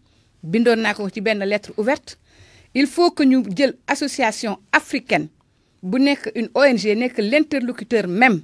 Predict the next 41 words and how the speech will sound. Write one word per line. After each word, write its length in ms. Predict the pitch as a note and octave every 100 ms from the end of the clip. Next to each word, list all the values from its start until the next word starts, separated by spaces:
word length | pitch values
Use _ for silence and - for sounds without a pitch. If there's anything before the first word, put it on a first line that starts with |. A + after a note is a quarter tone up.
| -
le 140 | G3+
bras 260 | F#3 D4 D4+
technique 380 | - A#3+ G#3+ -
pour 100 | A#3+
ne 100 | A3
pas 220 | G#3 A3+
dire 240 | F#3+ F#3+ F3 - - -
de 140 | E3+ G#3
ces, 460 | C4 A#3+ G#3+ -
de 100 | F3+
ces 460 | A#3 A#3+ G#3 - F3+
États 160 | A3+ F#3+
africains. 440 | F#3+ - F#3 A3 F#4 _ _ _ _ _
Il 120 | D4
faut 160 | D#4 D#4
que 40 |
président 480 | - D4+ B3+ A#3 G#3
delloo 560 | F3 G3+ C#4+ A#3+ F#3 D#3+ _ _ _
ministère 520 | G3 A#3+ C4 - B3+
bi 140 | F#3 F3
place 440 | - C4 B3 A#3
am 100 | G#3 -
ak 120 | G3 E3+
gëddam, 380 | D#3+ A#3 G3+ C#4 - _ -
mu 160 | G3 B3+
mën 140 | C4
a 60 | G#3
waxante 260 | C4 B3+ A#3
ak 140 | -
ay 120 | A3
nawleem 400 | G#3+ A3 G#3+ G#3
di 100 | F#3+
siège 300 | A3 D4 C4+ A#3
conseil 340 | B3 B3 A#3
des 80 | A3
ministres 260 | A3+ -
au 60 | G#3+
même 200 | A#3 D#4
titre, 300 | D#4 D#4 D#4 E4 _ -
mais 200 | G3+ B3+
di 140 | A3